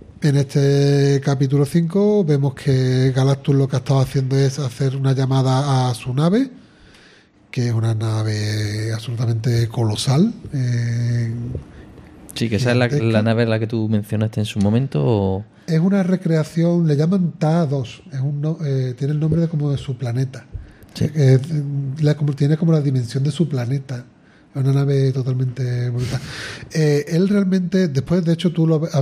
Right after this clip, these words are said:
Speaker 1: lo verás, lo has leído en el cómic, él no, no requiere de su nave para, o sea, él trae la nave para, para
Speaker 2: Para
Speaker 1: co-, para
Speaker 2: absorberla.
Speaker 1: construirse un aparato que le permita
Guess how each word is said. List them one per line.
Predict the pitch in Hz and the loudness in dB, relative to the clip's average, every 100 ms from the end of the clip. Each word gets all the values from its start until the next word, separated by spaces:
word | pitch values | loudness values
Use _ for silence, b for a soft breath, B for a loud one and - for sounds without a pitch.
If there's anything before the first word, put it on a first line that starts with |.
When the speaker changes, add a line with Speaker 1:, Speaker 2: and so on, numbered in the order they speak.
| 127 | -2
Speaker 1:
lo | 156 127 | 0 0
verás, | 127 147 | 0 2
lo | 131 | 2
has | 131 127 | 2 0
leído | 139 131 135 131 | 0 2 4 2
en | 127 | 2
el | 117 | -2
cómic, | 135 123 120 135 B B B B B _ _ | -2 -4 -4 -8 B B B B B _ _
él | - 160 | -2 2
no, | 180 180 | 2 2
no | 165 165 | 2 2
requiere | 151 151 135 151 147 139 | 2 0 0 2 4 2
de | 135 | 0
su | - 135 | -2 -2
nave | 135 139 131 | 0 2 0
para, | - 127 127 123 120 120 117 117 117 | -2 -2 -2 -2 -4 -4 -4 -6 -8
o | 113 - _ - - _ _ _ _ _ | -12 -20 _ -20 -20 _ _ _ _ _
sea, | - 151 165 | -2 -2 2
él | 170 180 - - - | 2 2 -2 -18 -10
trae | - 156 | 0 2
la | 175 | 4
nave | 175 185 175 180 | 4 4 4 2
para, | 175 139 135 127 127 127 131 - | 0 0 2 0 0 -2 -4 -2
para | 131 | 0
Speaker 2:
Para | 107 98 | 0 0
Speaker 1:
co-, | - | 0
para | 104 143 | 2 2
Speaker 2:
absorberla. | 139 | 2
Speaker 1:
construirse | 139 131 - 135 131 196 202 - 160 | 0 -2 -4 -2 2 2 0 0 0
un | 170 160 | 2 2
aparato | 160 156 160 160 180 | 0 2 0 0 0
que | 156 | 0
le | 135 | 0
permita | 127 120 120 160 - 147 | -2 -4 0 0 0 -4